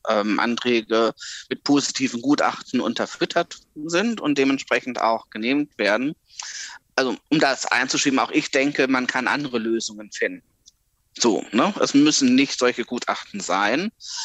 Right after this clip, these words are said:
Aber allein dadurch, dass man so einen, wie soll ich sagen, so einen Prüfstein hat, setzt man sich damit ganz anders auseinander.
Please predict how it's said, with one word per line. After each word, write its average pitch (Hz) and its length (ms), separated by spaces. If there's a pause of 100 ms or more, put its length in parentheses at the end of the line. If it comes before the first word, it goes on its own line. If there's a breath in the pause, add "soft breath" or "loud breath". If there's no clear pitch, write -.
(540 loud breath)
Aber 143 640
allein 123 720
dadurch, 123 640
dass - 300
man 127 240
so 131 180
einen, 113 460
wie - 40
soll 113 120
ich - 120
sagen, 107 500
so 104 260
einen 110 160
Prüfstein 107 880
hat, - 600 (920 loud breath)
setzt - 480
man 147 180
sich 143 180
damit 135 340
ganz 131 280
anders 127 460
auseinander. 120 1080